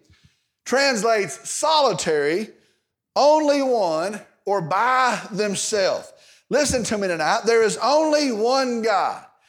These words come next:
Not everything is God. We're not a piece of God, and there are not many gods. There is only one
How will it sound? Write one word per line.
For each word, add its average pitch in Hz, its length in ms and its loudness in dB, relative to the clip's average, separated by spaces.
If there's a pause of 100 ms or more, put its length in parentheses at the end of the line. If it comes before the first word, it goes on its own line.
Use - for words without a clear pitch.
(200)
Not 233 400 2
everything 262 760 0
is 262 360 -2
God. 165 500 -2 (240)
We're 285 180 2
not 277 240 4
a 175 60 -4
piece 294 560 -2
of 277 300 2
God, 175 420 0 (220)
and 226 180 -2
there 262 240 4
are 208 60 -2
not 247 440 0
many 220 600 -2
gods. 196 580 2 (260)
There 269 540 4
is 185 180 -2
only 330 760 2
one 294 840 2